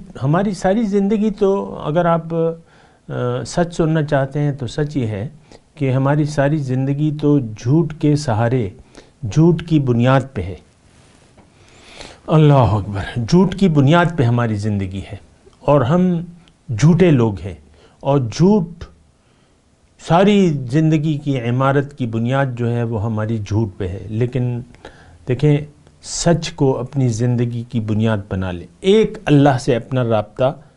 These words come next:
बहाल कर लें, अल्लाह की, यानी अपनी ज़िंदगी की बुनियाद अल्लाह की मोहब्बत की बिना डालें। अल्लाह जो कि कादिरुल मुक्तदिर है,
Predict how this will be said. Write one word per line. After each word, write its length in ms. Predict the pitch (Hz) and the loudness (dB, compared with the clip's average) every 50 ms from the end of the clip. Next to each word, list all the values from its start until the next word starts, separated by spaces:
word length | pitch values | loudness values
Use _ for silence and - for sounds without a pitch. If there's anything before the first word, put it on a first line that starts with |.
| _ _ _ - | _ _ _ -6
बहाल 380 | 107 113 104 117 123 120 117 104 | -4 0 2 2 2 2 2 0
कर 160 | - 113 101 | -2 -4 -4
लें, 220 | 101 95 92 95 - _ _ _ _ _ _ _ _ _ _ _ _ - | -4 -6 -10 -12 -16 _ _ _ _ _ _ _ _ _ _ _ _ 0
अल्लाह 380 | 139 147 156 170 185 175 165 | 2 4 4 4 4 2 0
की, 520 | 170 - - 165 165 170 165 165 165 - - - - _ _ _ _ _ _ _ _ _ _ _ _ - | -2 -4 -2 0 2 2 2 0 -2 -6 -12 -18 -20 _ _ _ _ _ _ _ _ _ _ _ _ -2
यानी 280 | 139 139 139 143 143 147 - | 0 2 2 0 0 -2 -2
अपनी 500 | - 156 147 147 151 180 185 190 185 160 | -2 -2 -2 0 0 2 4 4 4 4
ज़िंदगी 640 | 127 120 135 143 147 156 170 170 170 175 180 180 170 | 4 4 4 4 4 4 2 2 2 0 0 0 -2
की 280 | 170 - - 151 139 | -4 -4 -2 -2 -2
बुनियाद 680 | 123 117 113 120 120 120 120 135 139 143 151 151 135 - | 0 0 0 0 0 2 2 4 4 4 4 2 0 -4
अल्लाह 420 | - 135 135 135 139 139 135 127 | -4 -2 0 0 0 0 -2 -4
की 260 | 123 - 139 139 139 | -6 -6 -4 -2 -2
मोहब्बत 600 | 135 123 113 104 104 139 120 113 117 139 135 131 | -2 -4 -4 -2 -2 -4 -4 -2 -4 -4 -4 -4
की 180 | - - 139 135 | -8 -6 -6 -4
बिना 340 | 127 117 123 120 117 113 113 | -2 -2 -2 0 0 0 -2
डालें। 360 | 98 92 90 85 85 87 - _ _ _ _ _ _ _ _ _ _ _ _ _ _ _ _ _ _ _ _ _ _ _ _ _ _ _ _ _ _ _ _ _ _ - | -2 -4 -6 -8 -10 -14 -18 _ _ _ _ _ _ _ _ _ _ _ _ _ _ _ _ _ _ _ _ _ _ _ _ _ _ _ _ _ _ _ _ _ _ -2
अल्लाह 500 | 131 139 139 143 165 175 151 117 - - - - _ _ _ _ _ _ _ _ - | 0 2 4 4 4 4 4 0 -2 -6 -14 -20 _ _ _ _ _ _ _ _ -4
जो 160 | 117 151 165 151 | -2 0 0 0
कि 180 | - - 170 160 170 - - _ _ - - _ _ - - _ - | 0 -2 -2 -2 -4 -8 -18 _ _ -20 -20 _ _ -20 -14 _ 0
कादिरुल 580 | 139 147 156 151 175 175 170 175 170 170 156 139 | 0 2 2 2 2 2 2 2 0 0 0 0
मुक्तदिर 560 | 123 147 147 147 - - 175 160 156 180 160 | 0 -2 -4 -4 -2 0 0 2 2 2 2
है, 300 | 127 95 101 92 - - | 0 -2 -6 -8 -10 -16